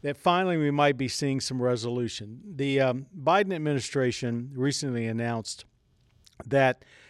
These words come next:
the new standards that they want to, uh, evoke for E Vs and E V ownership includes making sure that E V chargers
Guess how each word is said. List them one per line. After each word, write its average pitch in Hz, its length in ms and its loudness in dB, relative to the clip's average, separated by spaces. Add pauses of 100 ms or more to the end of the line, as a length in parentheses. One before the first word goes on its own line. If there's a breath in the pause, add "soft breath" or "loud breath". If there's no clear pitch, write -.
(160 loud breath)
the 139 100 0
new 170 300 4
standards 139 880 0
that 117 220 -2
they 123 140 0
want 123 500 0 (160)
to, 120 380 -2
uh, 113 200 -8
evoke 127 440 0
for 113 300 -4
E 127 240 -4
Vs 113 640 -4
and 123 140 -10
E 127 100 -4
V 117 220 -6
ownership 120 580 -6
includes 123 460 -4
making 123 480 -2
sure 143 480 0
that 117 180 -2
E 123 80 -2
V 113 160 -2
chargers 123 680 2